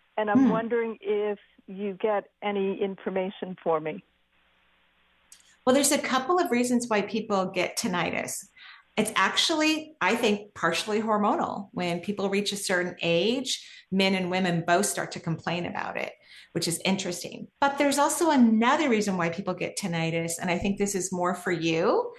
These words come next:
Speaker 2: Um, but there could be a little bit of, of the hormone, uh, potentially, is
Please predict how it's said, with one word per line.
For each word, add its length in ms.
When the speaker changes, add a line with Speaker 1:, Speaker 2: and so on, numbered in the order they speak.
Speaker 2:
Um, 600
but 120
there 100
could 160
be 100
a 60
little 200
bit 180
of, 300
of 400
the 120
hormone, 840
uh, 160
potentially, 880
is 340